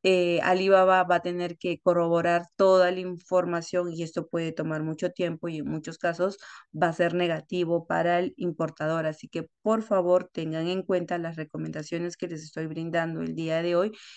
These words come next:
y no se olviden de denunciar y compartir esta empresa para evitar que tan-, que cualquier otra empresa, cualquier otro emprendedor en cualquier parte del mundo sea estafado por esta empresa. Aquí ustedes pueden verificar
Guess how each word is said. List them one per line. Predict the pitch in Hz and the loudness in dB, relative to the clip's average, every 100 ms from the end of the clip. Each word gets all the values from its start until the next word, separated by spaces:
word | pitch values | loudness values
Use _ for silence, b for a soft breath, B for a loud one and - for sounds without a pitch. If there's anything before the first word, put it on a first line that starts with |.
| B | B
y | 202 202 | 0 0
no | 202 208 208 | 2 0 0
se | 240 | -2
olviden | 220 185 170 170 165 | -2 -2 -2 -2 0
de | 175 160 | 0 0
denunciar | 143 214 214 214 - 165 170 | 2 2 2 -2 -4 -8 -8
y | 185 - | -10 -4
compartir | 170 170 180 175 165 | -4 0 -2 -2 -6
esta | 156 160 | -6 -6
empresa | 180 170 165 180 185 B B B | -6 -6 -4 -2 -2 B B B
para | 190 185 | 4 6
evitar | 180 170 180 170 170 | 0 0 0 0 0
que | 160 160 b b | -6 -8 b b
tan-, | 190 185 180 _ - | 2 2 -2 _ -2
que | 190 175 165 | 0 0 0
cualquier | 185 175 214 202 - | 0 2 2 0 2
otra | 196 196 | 2 2
empresa, | 185 175 180 180 | -4 -2 -4 -4
cualquier | - 160 175 - | -6 -6 -6 0
otro | 185 190 190 | 0 2 -2
emprendedor | 180 180 160 165 165 - | -2 -4 -2 -2 -4 -4
en | 170 160 | -6 -4
cualquier | 151 151 151 190 185 | -4 -4 0 0 2
parte | 180 - | -2 0
del | 180 | -2
mundo | 175 170 170 170 | -2 -2 -2 -4
sea | - 196 190 | -2 0 2
estafado | 190 175 175 165 165 | 0 -4 -2 -2 -2
por | 170 160 | -6 -6
esta | 156 175 | -6 -6
empresa. | 170 170 156 165 - | -6 -6 -6 -8 -6
Aquí | 170 170 185 175 | -6 -6 -6 -6
ustedes | 170 165 160 | -6 -8 -6
pueden | 170 170 170 | -4 -4 -4
verificar | 175 180 170 160 160 | -4 -6 -4 -4 -4